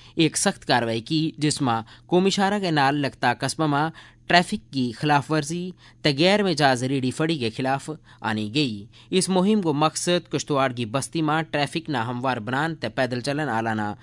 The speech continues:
परेशानी ते पाक नकलो हरकत ना यकीनी बनानो है।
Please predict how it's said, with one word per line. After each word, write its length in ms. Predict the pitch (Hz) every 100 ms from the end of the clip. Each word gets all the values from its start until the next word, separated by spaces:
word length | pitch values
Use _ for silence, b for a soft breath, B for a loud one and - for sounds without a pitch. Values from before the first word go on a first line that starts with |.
| B B B 170
परेशानी 420 | 156 185 175 196
ते 140 | 147 131
पाक 260 | 151 151 -
नकलो 280 | 127 135 117
हरकत 500 | 139 127 165 - 127
ना 140 | 123 98
यकीनी 360 | 120 127 127 101
बनानो 380 | 101 135 127 107
है। 240 | 95 90